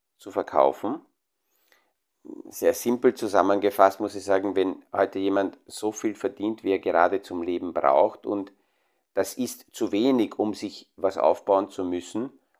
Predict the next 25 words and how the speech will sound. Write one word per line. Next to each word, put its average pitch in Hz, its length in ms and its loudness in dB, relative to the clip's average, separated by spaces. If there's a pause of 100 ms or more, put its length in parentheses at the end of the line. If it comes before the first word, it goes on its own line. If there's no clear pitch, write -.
oder 92 180 -2
zu 95 140 -8
können, 95 420 -2
naja, 98 300 4
dann 101 160 -4
wird 101 160 -6
nichts 101 180 -8
anderes 98 380 -4
überbleiben, 98 680 -2
als 85 360 4
darüber 95 340 -2
nachzudenken, 87 840 -6
wie 101 160 -14
kann 87 280 -4
ich 98 280 -8 (520)
meinen 92 540 0 (100)
Wert 90 360 0
erhöhen, 92 400 -2
wie 95 140 -8
kann 90 220 -4
ich 92 280 -6
meine 85 320 -4
Einnahmen 90 560 -2
erhöhen, 87 540 -4 (540)
um 107 460 2